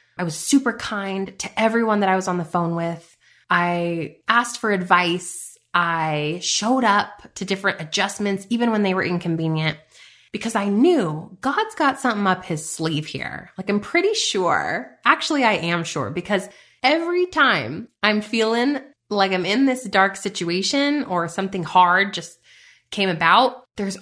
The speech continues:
always a light at the end of that tunnel every single time, even if it's not imminent right in that moment. 'Cause I wasn't sure. I felt like,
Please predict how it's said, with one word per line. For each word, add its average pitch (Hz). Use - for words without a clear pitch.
always 240
a 190
light 175
at 190
the 180
end 165
of 156
that 156
tunnel 180
every 240
single 214
time, 190
even 254
if 330
it's 320
not 196
imminent 190
right 170
in 170
that 135
moment. 139
'Cause -
I 359
wasn't 403
sure. 165
I 180
felt 170
like, 170